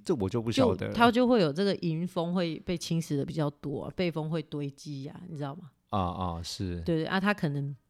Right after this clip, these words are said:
Speaker 1: 所以你确定吗？
Speaker 2: 呃，呃，因为以前学地理的时候，还是地科哦。
Speaker 1: 哦，有讲过就对了。
Speaker 2: 对，有讲过嘛。如果，如果它这个受风面，它其实会常常受到风的侵蚀，它会慢慢消下去。啊，
Speaker 1: 啊。
Speaker 2: 另外一面没有受到风的侵蚀，它会堆积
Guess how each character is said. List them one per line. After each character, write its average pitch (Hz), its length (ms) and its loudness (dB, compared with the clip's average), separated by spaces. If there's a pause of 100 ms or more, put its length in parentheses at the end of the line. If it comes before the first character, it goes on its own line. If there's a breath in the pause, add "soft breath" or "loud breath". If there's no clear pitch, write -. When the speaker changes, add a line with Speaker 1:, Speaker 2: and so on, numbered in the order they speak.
(120)
Speaker 1:
所 - 140 4
以 135 40 2
你 101 60 -2
确 123 220 4
定 113 180 2
吗？ 87 240 -4 (120)
Speaker 2:
呃， 160 240 2
呃， 185 140 2 (640 loud breath)
因 233 100 -2
为 254 160 0
以 202 40 2
前 196 200 4
学 196 200 4
地 202 240 4
理 143 220 4
的 143 60 2
时 151 180 2
候， 170 220 4
还 170 100 4
是 190 260 -2 (300)
地 208 160 2
科 147 300 6
哦。 139 160 -2
Speaker 1:
哦， 110 120 0
有 107 80 4
讲 101 280 -2
过 95 120 -4
就 92 120 -4
对 90 160 -4
了。 87 60 -4
Speaker 2:
对， 180 120 6
有 185 100 4
讲 160 240 0
过 190 200 2
嘛。 156 160 2
如 165 120 2
果， 208 120 4
如 185 100 4
果 190 100 6
它 180 160 2
这 196 80 0
个 185 80 2
受 175 240 2
风 165 160 0
面， 165 160 0
它 175 120 2
其 170 120 -2
实 151 80 2
会 175 120 4
常 147 180 -2
常 147 80 0
受 160 240 2
到 151 260 2 (280 soft breath)
风 160 260 0
的 156 100 2
侵 147 300 -4
蚀， - 260 -10
它 156 160 2
会 165 80 6
慢 160 200 0
慢 151 240 0
消 143 360 -4
下 139 200 -2
去。 - 320 -12 (380 soft breath)
啊， - 60 2
Speaker 1:
啊。 208 40 6
Speaker 2:
另 208 120 6
外 214 120 6
一 - 20 6
面 196 160 6
没 180 80 4
有 170 80 6
受 165 100 4
到 165 120 8
风 170 140 0
的 160 60 0
侵 156 160 -2
蚀， 139 140 -2
它 143 100 0
会 147 100 4
堆 135 280 -4
积 - 260 -12